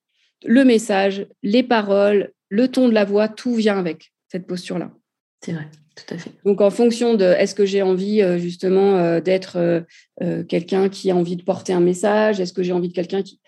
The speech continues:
Speaker 1: qui a envie de partager, et cetera. Avec cette intention-là ou de fédérer, bah forcément, ça, ça change tout. Donc, ça, c'est un outil aussi, euh,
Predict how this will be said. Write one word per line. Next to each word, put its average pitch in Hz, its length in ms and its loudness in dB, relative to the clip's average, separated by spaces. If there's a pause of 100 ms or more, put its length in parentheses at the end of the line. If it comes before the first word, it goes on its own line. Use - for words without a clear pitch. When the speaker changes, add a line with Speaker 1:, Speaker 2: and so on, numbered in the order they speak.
(200)
Speaker 1:
qui 208 100 -4
a 185 40 2
envie 175 180 0
de 175 60 -16
partager, 190 540 0
et 208 60 0
cetera. 175 320 -8
Avec 180 200 -2
cette 226 260 -2
intention-là 214 840 0
ou 196 80 0
de 175 60 -6
fédérer, 202 640 2 (300)
bah 170 160 -2
forcément, 220 480 2
ça, 180 260 -2
ça 180 140 -6
change 180 260 -6
tout. - 160 -20 (200)
Donc, 185 120 -4
ça, 196 140 -4
c'est 190 160 -4
un 175 120 4
outil 185 260 0
aussi, 190 380 -2
euh, 165 180 -2